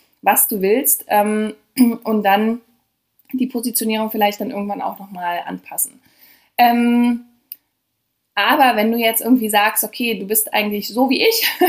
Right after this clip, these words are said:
<laughs> abenteuerlust-, lustig, ähm, hast immer wieder viele neue Ideen und willst dich da auch gar nicht in so eine Box packen lassen, äh, weil es dich einfach zu sehr eingrenzt. Du hast ja auch immer die Möglichkeit, dich thematisch zu positionieren. Also nicht über diese Zielgruppe,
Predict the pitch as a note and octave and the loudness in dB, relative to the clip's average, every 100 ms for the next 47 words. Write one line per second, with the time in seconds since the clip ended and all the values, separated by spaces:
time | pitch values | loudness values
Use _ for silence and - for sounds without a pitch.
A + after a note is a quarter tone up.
0 | - - - - C4 C4+ C4 A#3+ A3 A3 | 0 -12 -18 -2 2 2 2 2 2 2
1 | A3 - G#3+ A3+ - G3+ G3+ - - F#3+ | -2 -2 -2 -2 0 -2 -2 -6 -4 -2
2 | F#3+ G3 G3+ - G#3 G3+ F#3 F#3+ - A#3 | -2 -4 -4 -6 -6 -6 -4 -6 -6 -4
3 | G#3+ F#3+ F#3+ F#3 F3 F3+ G3+ G3+ F#3+ F#3+ | -2 -2 -4 -6 -4 -4 -4 -6 -10 -8
4 | - - - C#3+ F3+ F3 G#3 G3 G3 F#3+ | -8 -8 -8 -8 -6 -4 -4 -6 -10 -10
5 | F#3+ F#3 - _ _ _ - F#3+ G3 - | -8 -8 -10 _ _ _ 0 2 2 0
6 | - - _ - A3+ C#4 A3+ A3 A#3 - | -2 -6 _ -10 -6 -4 -4 -2 0 0
7 | A#3+ B3 C#4+ - _ - G3+ F#3+ F#3 F#3+ | -2 -2 -4 -6 _ -6 -4 0 0 0
8 | G#3 F#3+ F#3+ F#3+ - A3+ A3 G3+ - G#3 | -4 -6 -8 -6 -6 -6 -4 -4 -4 -4
9 | G#3+ E3+ D#3 F#3 G#3 - - - - - | -6 -6 -10 -4 -4 -4 -6 -4 -4 -4
10 | G3+ G3+ F#3+ F#3+ G3+ G#3+ - G3+ - - | -6 -6 -6 -8 -8 -12 -12 -14 -14 -18
11 | - G3 F#3 G3 G#3 G#3 - - E3+ - | -12 -8 -4 -4 -4 -10 -12 -16 -18 -14
12 | - F3+ E3 - - F#3 F#3+ B3+ B3+ G#3 | -12 -14 -14 -14 -12 -8 -2 -2 -2 -10
13 | F3+ F3+ F3+ - - B3+ C#4+ - - - | -10 -10 -10 -8 -4 -2 -2 -6 -12 -4
14 | G3+ C4 | -2 -2